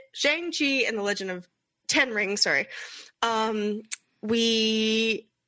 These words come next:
uh, it was good. It was fun. It was, they had some really great martial arts scenes.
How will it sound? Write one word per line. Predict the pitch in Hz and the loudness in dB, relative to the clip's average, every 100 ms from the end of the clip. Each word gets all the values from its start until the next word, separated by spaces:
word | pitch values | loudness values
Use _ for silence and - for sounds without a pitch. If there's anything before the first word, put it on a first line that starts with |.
| _ _ - | _ _ -4
uh, | 220 226 233 220 | 0 0 0 -2
it | - | -2
was | 330 | 0
good. | 508 294 | 0 0
It | |
was | 196 - | -2 2
fun. | 349 208 180 _ _ _ | 0 0 -8 _ _ _
It | 226 220 | -2 0
was, | 220 214 220 202 | 2 0 0 -2
they | 220 | 0
had | 220 220 | 0 -2
some | 214 180 | -4 -6
really | 185 214 233 240 | -2 0 2 2
great | 220 208 208 - | 2 2 2 0
martial | 190 190 - | -4 -2 -2
arts | 254 254 | -2 0
scenes. | 262 254 254 262 - | -2 -2 -4 -8 -10